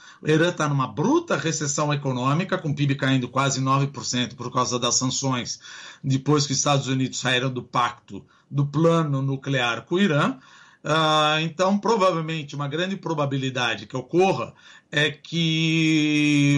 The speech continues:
o Iraque, as milícias iraquianas vão atacar bases norte-americanas localizadas no Iraque. Então, aqueles cinco mil e seiscentos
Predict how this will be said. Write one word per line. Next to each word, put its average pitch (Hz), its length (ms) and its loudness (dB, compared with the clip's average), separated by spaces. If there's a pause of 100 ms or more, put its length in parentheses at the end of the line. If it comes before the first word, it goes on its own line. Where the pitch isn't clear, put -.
(120)
o 165 220 2
Iraque, 151 560 2
as 151 160 -4
milícias 170 600 -2
iraquianas 147 920 -2 (360)
vão 185 340 0
atacar 156 680 -2
bases 147 580 0
norte-americanas 151 1120 -4
localizadas 139 840 0
no 160 100 -2
Iraque. - 560 0 (420)
Então, 139 640 -2
aqueles 143 400 -2
cinco 175 360 -4
mil 156 400 4
e 135 60 2
seiscentos 147 1040 -2